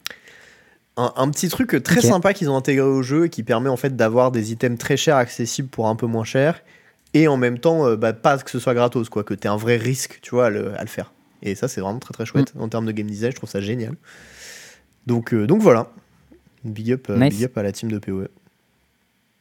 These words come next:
Speaker 2: Eh ben, G G, euh, écoute.
Speaker 1: Et c'était tout pour moi.
Speaker 2: Et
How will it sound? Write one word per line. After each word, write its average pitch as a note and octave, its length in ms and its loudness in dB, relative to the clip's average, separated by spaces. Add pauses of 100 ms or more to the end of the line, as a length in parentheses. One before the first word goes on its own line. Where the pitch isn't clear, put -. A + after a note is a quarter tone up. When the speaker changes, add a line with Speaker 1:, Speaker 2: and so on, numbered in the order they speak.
(1040)
Speaker 2:
Eh G#2+ 60 0
ben, G2+ 100 2
G G#2 140 0
G, D3 100 4
euh, G2+ 220 2
écoute. - 380 -10 (1040)
Speaker 1:
Et - 60 -4
c'était - 300 -4
tout - 200 -2
pour A#2+ 220 0
moi. A2+ 320 0
Speaker 2:
Et G#2 180 0